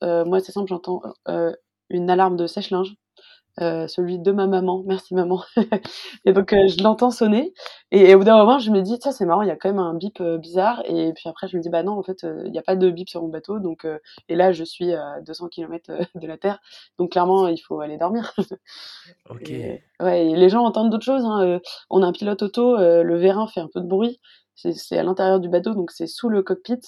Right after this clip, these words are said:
Speaker 1: Et pareil, c'est un bruit un peu de fond. Et donc, souvent, mes, mes concurrents me disent qu'eux, ils ont l'impression qu'ils entendent, euh, des gens discuter à l'intérieur du bateau. Et en fait, c'est le, c'est le pilote. Et, et voilà.
Speaker 2: Ok.
Speaker 1: Et puis, comme t'es crevé, ça se fait un peu dans ta tête, euh,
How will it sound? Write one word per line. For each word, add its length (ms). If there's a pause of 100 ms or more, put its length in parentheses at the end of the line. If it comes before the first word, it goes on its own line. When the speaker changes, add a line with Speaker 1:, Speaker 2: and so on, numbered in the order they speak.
(180)
Speaker 1:
Et 140
pareil, 240
c'est 100
un 100
bruit 160
un 80
peu 140
de 60
fond. 280 (440)
Et 100
donc, 180
souvent, 340
mes, 280
mes 120
concurrents 400
me 40
disent 180
qu'eux, 160
ils 120
ont 60
l'impression 420
qu'ils 300
entendent, 320
euh, 160
des 140
gens 160
discuter 440
à 60
l'intérieur 260
du 100
bateau. 320 (520)
Et 60
en 40
fait, 160
c'est 100
le, 240
c'est 140
le 40
pilote. 480
Et, 280 (600)
et 80
voilà. 260
Speaker 2:
Ok. 60
Speaker 1:
Et 40
puis, 420
comme 140
t'es 100
crevé, 320
ça 160
se 100
fait 100
un 120
peu 180
dans 140
ta 140
tête, 300
euh, 220